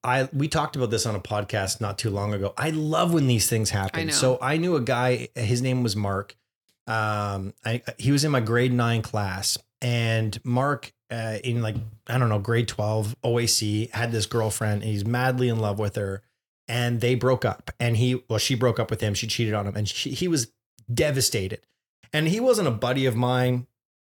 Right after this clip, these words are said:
Speaker 1: I would say, yeah, he just wasn't a buddy of mine, but he's a human being, and he was hurt. And so I could see it on his face. So I asked him what was going on, and he told me.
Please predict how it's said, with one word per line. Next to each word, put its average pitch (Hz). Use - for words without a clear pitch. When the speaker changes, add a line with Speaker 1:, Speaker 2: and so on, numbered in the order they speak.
Speaker 1:
I 170
would 156
say, 143
yeah, 180
he 127
just 147
wasn't 117
a 101
buddy 101
of 101
mine, 104
but -
he's 117
a 107
human 135
being, 117
and 117
he 120
was 110
hurt. 117
And 110
so 117
I 110
could 117
see 160
it 139
on 120
his 107
face. 110
So -
I 113
asked 113
him 123
what 117
was 110
going 104
on, 98
and 117
he 120
told 151
me. 107